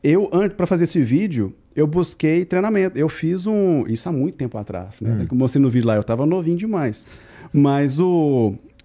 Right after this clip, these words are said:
Speaker 1: eu fiz um treinamento de brigadista.
Speaker 2: É mesmo?
Speaker 1: Entrei dentro de casa de fumaça, pegando fogo e tudo mais, pra fazer esse treinamento, pra entender os tipos de extin-, extintor, saber o que fazer no momento e tudo mais. Então, eu já passei por isso. Então, olha,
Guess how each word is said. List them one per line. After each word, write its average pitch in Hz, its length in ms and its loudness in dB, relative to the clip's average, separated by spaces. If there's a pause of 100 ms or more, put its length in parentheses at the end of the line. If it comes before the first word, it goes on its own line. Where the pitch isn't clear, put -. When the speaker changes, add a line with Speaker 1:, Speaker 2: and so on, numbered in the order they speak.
(380)
Speaker 1:
eu 175 140 2
fiz 185 200 -2
um 185 60 0
treinamento 170 340 2
de 165 60 -4
brigadista. 170 680 0 (260)
Speaker 2:
É 147 120 -2
mesmo? 170 320 -2 (260)
Speaker 1:
Entrei 131 320 0
dentro 151 180 2
de 151 60 -2
casa 135 240 0
de 135 100 -2
fumaça, 147 760 -2
pegando 135 280 -2
fogo 151 360 0
e 143 40 0
tudo 131 180 -4
mais, 120 220 -4
pra 175 120 -2
fazer 190 200 0
esse - 80 -4
treinamento, 185 320 0
pra 175 120 2
entender 185 420 2
os 139 120 0
tipos - 280 -6
de 113 100 0
extin-, 143 360 -4
extintor, 123 560 -2 (280)
saber 143 280 0
o 139 60 2
que 139 100 -14
fazer 131 400 2
no 127 80 2
momento 135 680 0
e 135 40 -16
tudo 131 200 -4
mais. 107 380 -6 (520)
Então, 160 400 2
eu 147 120 2
já 165 100 2
passei 220 400 -4
por 190 180 -4
isso. 123 380 -4
Então, 151 200 -10
olha, 143 260 -6